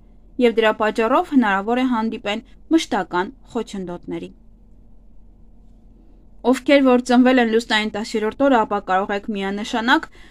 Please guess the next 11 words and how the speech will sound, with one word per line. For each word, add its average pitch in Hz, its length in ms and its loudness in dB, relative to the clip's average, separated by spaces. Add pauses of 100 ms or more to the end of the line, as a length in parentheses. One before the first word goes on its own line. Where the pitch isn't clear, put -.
(160)
ձեզ 254 380 6
երջանիկ 214 640 -2
և 220 140 -4
հաջողակ 202 480 -8
համարել, 170 400 -8 (400)
քանի 302 240 4
որ 294 180 4
ձեզ 269 400 6
ընձեռվում 247 640 4
է 233 80 2
ապրել 196 380 -4